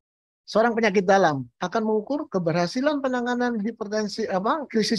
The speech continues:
hipertensi menjadi hipertensi sedang dalam waktu satu, satu jam gitu. Nah, sekarang kita kan siapa sih yang menentukan ini bisa, eh, teratasi atau tidak? Apalagi menentukan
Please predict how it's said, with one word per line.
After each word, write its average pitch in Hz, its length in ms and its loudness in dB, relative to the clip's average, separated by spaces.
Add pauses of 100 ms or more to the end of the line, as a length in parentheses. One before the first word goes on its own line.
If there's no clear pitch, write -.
hipertensi 196 640 0
menjadi 190 400 4
hipertensi 175 480 -4
sedang 220 400 -4 (240)
dalam 175 320 2
waktu 208 240 0
satu, 165 480 -8 (320)
satu 180 400 2
jam 156 320 0
gitu. 127 240 -10 (1500)
Nah, 160 160 0
sekarang 262 400 0 (400)
kita 277 160 4
kan 311 180 0 (600)
siapa 220 320 0
sih 311 160 4
yang 247 160 0
menentukan 220 720 2
ini 214 320 2
bisa, 185 560 0
eh, 165 880 2
teratasi 180 560 -2
atau 175 240 -4
tidak? 147 400 -4 (800)
Apalagi 175 400 0
menentukan 240 560 0